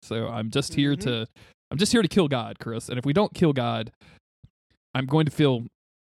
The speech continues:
Speaker 1: extremely disappointed in my t-, in the T V show Supernatural. <laughs> I'm gonna be real with you.
Speaker 2: Yeah.
Speaker 1: I need, I
Speaker 2: We
Speaker 1: need
Speaker 2: gotta,
Speaker 1: the show
Speaker 2: we
Speaker 1: to
Speaker 2: gotta
Speaker 1: kill
Speaker 2: kill
Speaker 1: God.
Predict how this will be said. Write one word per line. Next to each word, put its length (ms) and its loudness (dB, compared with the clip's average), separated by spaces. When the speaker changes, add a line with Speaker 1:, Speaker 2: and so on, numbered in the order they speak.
Speaker 1:
extremely 520 0
disappointed 600 -4
in 100 -6
my 80 -4
t-, 180 -6
in 100 -2
the 60 -4
T 140 -2
V 100 -4
show 160 -6
Supernatural. 720 -4
<laughs> 20 2
I'm 80 4
gonna 180 0
be 120 4
real 200 -4
with 180 -6
you. 100 -10
Speaker 2:
Yeah. 80 -8
Speaker 1:
I 80 -2
need, 340 4
I 100 6
Speaker 2:
We 80 2
Speaker 1:
need 120 4
Speaker 2:
gotta, 160 4
Speaker 1:
the 40 4
show 180 4
Speaker 2:
we 60 8
Speaker 1:
to 40 4
Speaker 2:
gotta 120 4
Speaker 1:
kill 100 4
Speaker 2:
kill 100 4
Speaker 1:
God. 80 2